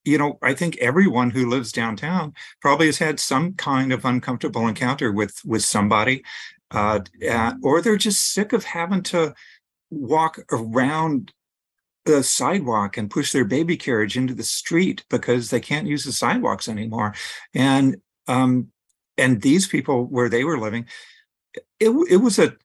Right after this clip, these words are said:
it was a bad area, but it wasn't even the worst area. Uh, they,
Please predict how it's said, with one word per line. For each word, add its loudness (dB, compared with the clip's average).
it 0
was 2
a 0
bad 0
area, 2
but 2
it 2
wasn't 0
even -4
the -2
worst -2
area. -4
Uh, 0
they, 0